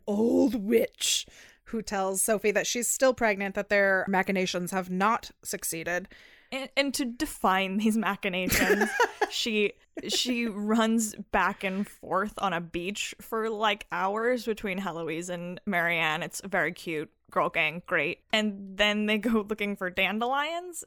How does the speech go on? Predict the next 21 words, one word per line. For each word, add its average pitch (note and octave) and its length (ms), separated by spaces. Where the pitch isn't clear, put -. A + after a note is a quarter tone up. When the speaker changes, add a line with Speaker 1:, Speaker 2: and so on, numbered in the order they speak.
Speaker 2:
and G3+ 220
they G3 60
make F#3 180
this G3 160
dandelion F#3+ 760
tea. G3+ 460
She - 140
drinks G3 400
it, A#3 280
and F3+ 200
then F3+ 400
Sophie, - 500
like, - 260
hangs G3 560
from F#3+ 200
the G3 80
ceiling. G3+ 540
And A#3 180
then A#3+ 140
they're F#3+ 220
shocked - 720